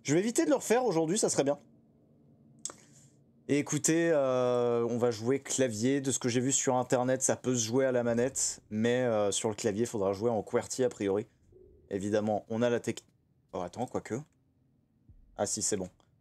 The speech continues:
Ouais, parce que depuis mon, mon reboot de P C, je sais pas si j'ai déjà joué une seule fois en qwerty, mais du coup, a priori, c'est bon.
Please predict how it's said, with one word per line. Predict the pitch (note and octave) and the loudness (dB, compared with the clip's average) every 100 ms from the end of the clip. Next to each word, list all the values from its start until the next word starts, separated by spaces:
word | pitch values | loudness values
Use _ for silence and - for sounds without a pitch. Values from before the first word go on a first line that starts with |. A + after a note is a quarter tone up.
| _ | _
Ouais, | A#2+ | 0
parce | A#2+ B2 | 2 0
que | C3 | 0
depuis | C3 - D3+ | 0 0 0
mon, | D3+ C3+ B2+ B2+ | 2 2 2 2
mon | B2+ | 2
reboot | B2 C3+ C#3 | 2 0 0
de | B2+ | 0
P | C3 C3+ | 0 0
C, | - D3+ | 2 0
je | C3 | 0
sais | - | 0
pas | - D3+ | 0 0
si | - B2 B2+ B2 A#2 | 0 2 2 2 0
j'ai | A#2+ | 0
déjà | A#2 C3 C3+ | 0 0 0
joué | B2+ C#3+ | 0 -2
une | C#3+ | -2
seule | C3+ C#3+ | 0 -2
fois | B2+ D3 | 0 -2
en | C#3 | 0
qwerty, | C#3 - D#3+ | -2 -2 -4
mais | C3+ | -2
du | A2+ A#2+ | -4 -2
coup, | D3 | -4
a | |
priori, | - B2 D3 | -2 -4 -2
c'est | |
bon. | A2+ | -6